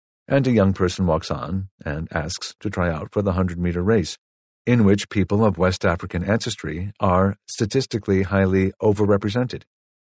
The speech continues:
suggesting the possibility that genetics may play a role. For a good coach, race is irrelevant. Testing the young person's sprinting speed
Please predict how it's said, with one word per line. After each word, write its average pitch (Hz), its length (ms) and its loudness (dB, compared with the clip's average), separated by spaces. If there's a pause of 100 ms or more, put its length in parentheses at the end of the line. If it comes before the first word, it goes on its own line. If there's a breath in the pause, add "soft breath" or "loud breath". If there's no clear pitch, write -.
(400)
suggesting 107 640 0
the 90 80 0
possibility 92 720 0
that 92 160 -2
genetics 98 540 -2
may 98 180 2
play 101 180 -2
a 92 60 2
role. 92 340 0 (960)
For 104 120 4
a 98 60 4
good 104 180 4
coach, 117 420 0 (340)
race 104 420 0
is 104 140 -2
irrelevant. 101 500 0 (800)
Testing 113 420 0
the 104 80 4
young 95 160 2
person's 95 420 -2
sprinting 104 380 -2
speed 107 420 -2